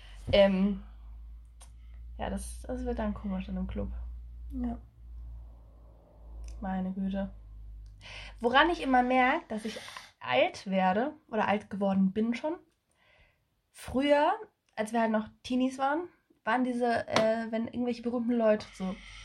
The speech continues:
Speaker 1: Bands oder, oder Sänger et cetera, die waren halt irgendwie so alt. Die waren so fünf,
Speaker 2: Mhm.
Speaker 1: sechs, sieben, acht, neun,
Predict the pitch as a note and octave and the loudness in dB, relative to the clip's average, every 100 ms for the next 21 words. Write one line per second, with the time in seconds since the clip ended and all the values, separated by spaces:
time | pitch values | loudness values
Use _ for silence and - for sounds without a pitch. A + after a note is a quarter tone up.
0 | - - G#3 A3 B3 C4+ C4 - G3+ G3 | -18 2 6 6 4 0 -4 -4 0 0
1 | G3 G#3 F#3 F3 F3+ G#3+ A#3+ A#3 A#3+ - | 0 0 0 0 2 2 2 2 0 -2
2 | - A3 A3+ A#3 A3+ A3 - - - - | -10 -10 -6 -4 -2 -6 -10 -20 -20 -20
3 | - _ _ - G3+ A3 B3 A#3+ A#3+ A3+ | -20 _ _ -4 0 2 2 2 2 2
4 | - F3+ F3+ F#3 F#3 G3 G3 G#3 G#3 G#3 | 0 0 0 0 -2 0 2 4 2 2
5 | G#3 - B3+ C4 A#3 A3 G#3+ G#3 A3+ A#3+ | 0 0 2 4 4 0 0 0 0 0
6 | - A3+ G#3 | -2 -2 -2